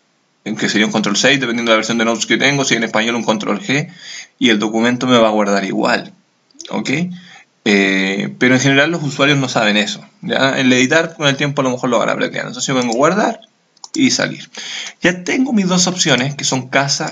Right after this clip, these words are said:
y departamento. Recuerden que nuestra vista se llama tipo B, ¿ok? Y ahí arriba aparece el nombre de la vista. Muy bien,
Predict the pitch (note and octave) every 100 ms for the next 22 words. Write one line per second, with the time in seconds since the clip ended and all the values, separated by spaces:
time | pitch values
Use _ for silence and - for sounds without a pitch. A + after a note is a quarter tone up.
0 | - A#2+ A#2 A2+ - A2 G2 - - -
1 | A#2 C3+ D3 C#3+ C#3 - C3 B2+ - B2+
2 | B2 A#2 G#2+ G#2 - - - A#2+ D3 D3
3 | B2 A#2+ A#2 G#2+ - - - G#2+ F#2+ -
4 | - - - - _ _ - - _ _
5 | _ _ _ - - - - - - -
6 | - - - - D3+ F#3